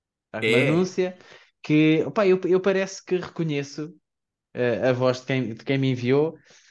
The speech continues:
Speaker 1: eh, mas eu vou pôr aqui para ti porque pareceu-me um problema de facto interessante e, e importante de, de, de discutir.
Speaker 2: Aham.
Speaker 1: Eh, quero saber qual é que é a tua opinião e vou, e vou dar também
Speaker 2: Olha,
Speaker 1: a
Speaker 2: e antes
Speaker 1: minha,
Speaker 2: de mais
Speaker 1: a minha
Speaker 2: agradecer,
Speaker 1: solução.
Speaker 2: agradecer ao,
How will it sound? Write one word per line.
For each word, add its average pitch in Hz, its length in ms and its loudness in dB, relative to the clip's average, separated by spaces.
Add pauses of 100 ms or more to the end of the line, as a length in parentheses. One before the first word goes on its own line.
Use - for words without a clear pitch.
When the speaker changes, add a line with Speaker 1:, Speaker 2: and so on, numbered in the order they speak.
(260)
Speaker 1:
eh, 131 240 2
mas 143 200 -4
eu 160 80 0
vou 156 160 -4
pôr 156 180 -2
aqui 151 220 -4
para 147 180 -4
ti 170 240 -6 (140)
porque 151 200 -10 (160)
pareceu-me 156 360 0
um 143 60 -2
problema 135 480 0
de 127 60 -10
facto 131 280 -2
interessante 147 560 -4
e, 131 260 -4
e 131 40 -4
importante 127 580 -4
de, 110 400 -2
de, 104 120 -18 (220)
de 101 180 -8
discutir. - 600 -2 (680)
Speaker 2:
Aham. 113 360 2
Speaker 1:
Eh, 110 40 2
quero 123 260 2
saber 127 300 2
qual 127 220 6
é 127 60 4
que 131 120 -2
é 131 40 6
a 127 60 2
tua 131 140 2
opinião 135 460 -2
e 131 120 -2
vou, 110 140 -6
e 120 120 -4
vou 117 140 -6
dar 120 200 0
também 123 260 -2
Speaker 2:
Olha, 123 60 0
Speaker 1:
a 120 40 -2
Speaker 2:
e 120 80 0
antes 127 200 -2
Speaker 1:
minha, 127 60 -6
Speaker 2:
de 127 40 -2
mais 131 240 -2 (300)
Speaker 1:
a 131 60 -8
minha 131 180 -2
Speaker 2:
agradecer, - 20 -2
Speaker 1:
solução. 135 440 -4
Speaker 2:
agradecer 120 500 -6
ao, 123 400 -6